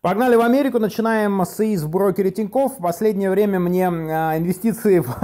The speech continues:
<laughs> иностранные бумаги в валюте напоминают плавание против течения. Ну, никак не удаётся перебороть рубль, и постоянно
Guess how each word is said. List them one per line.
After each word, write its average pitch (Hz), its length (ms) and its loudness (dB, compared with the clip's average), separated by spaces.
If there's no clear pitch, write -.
<laughs> - 300 -20
иностранные 180 580 -2
бумаги 185 340 -2
в 170 80 -2
валюте 202 380 0
напоминают 165 600 -2
плавание 156 360 -2
против 160 340 -4
течения. 208 600 -4
Ну, 160 540 -6
никак 202 420 -2
не 147 100 -6
удаётся 143 460 -2
перебороть 151 540 0
рубль, 202 400 2
и 156 220 -4
постоянно 170 1160 0